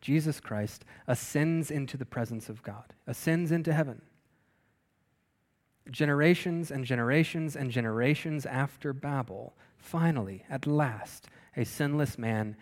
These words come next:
is permitted to ascend into heaven. Jesus is the true and greater tower, Tower of Babel. By his life,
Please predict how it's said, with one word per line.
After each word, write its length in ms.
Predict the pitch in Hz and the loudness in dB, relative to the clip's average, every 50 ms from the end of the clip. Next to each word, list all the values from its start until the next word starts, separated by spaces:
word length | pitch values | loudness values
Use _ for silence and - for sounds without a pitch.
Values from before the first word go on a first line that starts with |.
| - - - | -16 -12 -8
is 100 | 127 110 | -8 -8
permitted 500 | - - 117 117 120 135 135 143 135 127 | -6 -6 -4 -2 0 2 2 2 0 0
to 120 | - - 123 | -2 -4 -4
ascend 480 | 117 - - - 120 113 110 107 104 | -4 -4 -6 -4 -4 -4 -4 -4 -6
into 220 | 107 110 107 104 107 | -8 -8 -8 -8 -8
heaven. 260 | - - 110 117 - _ _ _ _ _ _ _ _ _ _ _ _ _ _ _ _ _ _ _ _ _ _ _ _ _ _ _ _ _ _ _ _ _ _ _ - | -8 -8 -10 -12 -16 _ _ _ _ _ _ _ _ _ _ _ _ _ _ _ _ _ _ _ _ _ _ _ _ _ _ _ _ _ _ _ _ _ _ _ -4
Jesus 400 | - 143 143 143 143 135 - - | 0 0 2 2 2 0 -2 -2
is 180 | 143 135 123 - | -4 -4 -4 -4
the 80 | 127 | -6
true 320 | - - - 143 135 131 123 | -6 -4 -2 -2 0 0 0
and 100 | 123 117 | -2 -4
greater 320 | - 110 107 107 110 98 | -4 -4 -2 -2 -2 -4
tower, 340 | - - 107 95 98 101 101 - 107 - _ - | -4 -6 -6 -6 -6 -8 -8 -10 -12 -14 _ -4
Tower 300 | - 123 113 110 110 110 | -2 -2 0 0 -2 -4
of 100 | 110 113 | -4 -4
Babel. 360 | - 123 131 127 - - - _ _ _ _ _ _ _ _ _ _ _ _ _ _ _ _ _ _ _ _ _ _ _ _ _ _ _ _ _ _ _ _ _ _ _ _ _ _ _ _ _ _ _ - | -4 -6 -6 -6 -10 -16 -20 _ _ _ _ _ _ _ _ _ _ _ _ _ _ _ _ _ _ _ _ _ _ _ _ _ _ _ _ _ _ _ _ _ _ _ _ _ _ _ _ _ _ _ 4
By 200 | - 131 139 143 | 6 8 8 8
his 260 | 120 156 156 139 143 | 8 6 6 6 4
life, 380 | 131 127 131 143 143 - - | 4 6 6 6 4 2 -2